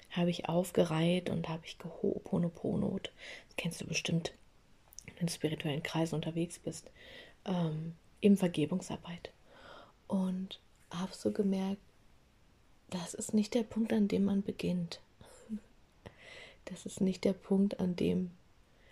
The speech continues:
an dem wir wirklich organisch vergeben können, sondern was zuerst da sein muss, da sein darf, ist die Wut. Wir gehen viel zu schnell über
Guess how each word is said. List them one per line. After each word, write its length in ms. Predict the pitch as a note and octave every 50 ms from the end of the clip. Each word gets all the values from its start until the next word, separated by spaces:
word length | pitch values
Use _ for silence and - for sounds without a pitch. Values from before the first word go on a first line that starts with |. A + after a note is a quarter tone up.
| - - _ _ -
an 160 | G3 F3+ F3+
dem 260 | E3+ G3 G#3 G#3 G3+
wir 220 | G3 G3+ F3+ F3 -
wirklich 600 | G3 G#3 G#3+ G#3+ - G3 F#3 F#3+ G3 - - -
organisch 880 | F3+ F3+ F3 - F3+ E3+ F3 F#3+ G3+ G3 F#3+ F#3+ F#3+ - - - - - - - - - - -
vergeben 580 | - - - F3+ F3 F3 F#3 F#3 F#3+ F3+ F3 -
können, 560 | - F3+ F3+ G3+ G#3+ G3 F#3 E3+ E3+ E3+ E3+ - - - - - - - - - - - - - - - - -
sondern 340 | - - F3 E3+ E3+ E3+ E3
was 180 | D#3+ E3 D#3+
zuerst 560 | - - - - F3+ E3 E3 E3 - - -
da 220 | - D#3+ F3 F#3+ F#3
sein 340 | G3 G3 G3 G3 G3+ G3+ G3
muss, 440 | G3+ G#3 G#3+ G#3+ - - - - -
da 220 | - D#3 D#3 D#3+ E3
sein 440 | E3 - D#3+ E3 E3 E3 E3+ F3 - - - - - - _ - - - - - - - - - _ -
darf, 580 | - - D3+ D3+ D3+ D#3+ F#3 G3 - - - - - - - - - - - - - - - - - -
ist 220 | - F3+ - - -
die 140 | F3+ D#3 D#3+
Wut. 380 | F#3+ A#3+ D4+ A#3+ - - - - - - - - - - - - - - - - - - _ _ _ - - - _ - - - - - - - - - -
Wir 160 | - A3+ A3+
gehen 320 | G#3+ G#3 A3 A3 G#3+ G#3+ A3
viel 560 | - - - - - A#3 A#3 A#3+ A#3+ A#3+ A#3+
zu 240 | - - - G3 F#3+
schnell 560 | - - - F#3+ F#3 F#3 F#3 F#3 F#3 F#3 F#3+
über 580 | - - G#3 F#3 F3+ F3 F3 E3+ D#3+ D#3 D#3+